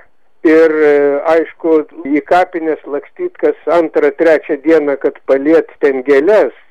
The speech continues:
<laughs> Jie, jauni žmonės, tiesiog neturi laiko. Ką aš matau kapinėse? Kad kapinėse lankosi senukai. Ir ta išraiška puošybos labai peržengia ribas kartais.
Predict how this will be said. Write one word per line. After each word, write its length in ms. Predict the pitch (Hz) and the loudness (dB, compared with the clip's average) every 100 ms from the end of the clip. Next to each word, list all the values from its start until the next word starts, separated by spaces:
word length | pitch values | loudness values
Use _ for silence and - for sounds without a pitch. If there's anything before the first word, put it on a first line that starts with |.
| _ | _
<laughs> 480 | 117 104 - 123 117 | -20 -20 -18 -14 -4
Jie, 180 | 143 139 - - - - | -2 -2 -4 -20 -20 -10
jauni 420 | 156 151 147 175 | 0 2 4 0
žmonės, 480 | 135 156 175 151 - _ | 0 0 0 0 -2 _
tiesiog 420 | - 143 - 180 165 | -6 -4 -2 -4 0
neturi 440 | 151 - 180 180 | -2 0 0 2
laiko. 520 | 135 151 175 - - - _ _ - | 2 2 0 -4 -14 -16 _ _ -2
Ką 140 | 170 | -2
aš 140 | 180 175 | -2 -6
matau 300 | 151 156 147 | -6 -4 -4
kapinėse? 720 | 151 139 - 117 101 - - | -4 -6 -8 -12 -14 -14 -16
Kad 160 | - - | -16 -10
kapinėse 720 | - 240 247 208 196 - 190 170 _ | -2 -2 -4 -6 -6 -4 -6 -6 _
lankosi 580 | - 147 160 156 147 - | -4 -2 -2 -4 -6 -8
senukai. 580 | - 147 139 147 - 95 - _ _ _ - | -4 -4 -4 -8 -10 -12 -14 _ _ _ -2
Ir 200 | 165 156 156 | 2 2 0
ta 300 | 151 190 175 | 0 0 2
išraiška 880 | 160 170 196 190 190 190 175 - 190 180 165 160 - | 0 -4 -10 -4 0 2 0 -2 2 4 2 -2 -10
puošybos 680 | 165 165 - 202 - 170 - - _ _ - - | -8 -6 -8 -14 -2 0 0 -6 _ _ -20 -10
labai 380 | 165 165 170 214 | -2 0 2 0
peržengia 640 | - 180 139 - 147 139 139 | 2 0 0 -4 -6 -2 -2
ribas 400 | 139 127 107 - | -2 -2 -4 -6
kartais. 500 | - 113 101 - 98 | -8 -8 -6 -8 -10